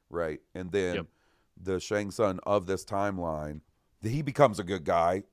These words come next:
Speaker 1: unwillingly, really, him and Quan Chi. For some reason, Quan Chi looks kinda like Ben Kingsley in this. Did you
Speaker 2: Uh-huh.
Speaker 1: notice that?
Speaker 2: Yep.
Speaker 1: Um, then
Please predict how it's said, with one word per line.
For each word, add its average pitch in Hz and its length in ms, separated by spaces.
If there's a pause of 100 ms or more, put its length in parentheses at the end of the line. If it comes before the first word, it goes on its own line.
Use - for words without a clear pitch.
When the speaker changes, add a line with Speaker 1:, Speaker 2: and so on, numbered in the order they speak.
Speaker 1:
unwillingly, 85 800
really, 78 380
him 92 180
and 87 240
Quan 78 320
Chi. 85 300 (320)
For 127 80
some 240 260
reason, 170 280
Quan 107 280
Chi 110 240
looks 101 280
kinda 98 240
like 92 220
Ben 90 280
Kingsley 85 560
in 101 120
this. 107 380 (160)
Did 104 140
you 135 60
Speaker 2:
Uh-huh. 143 120
Speaker 1:
notice 135 220
that? 131 380 (260)
Speaker 2:
Yep. 92 240 (720)
Speaker 1:
Um, 101 420 (2250)
then 170 480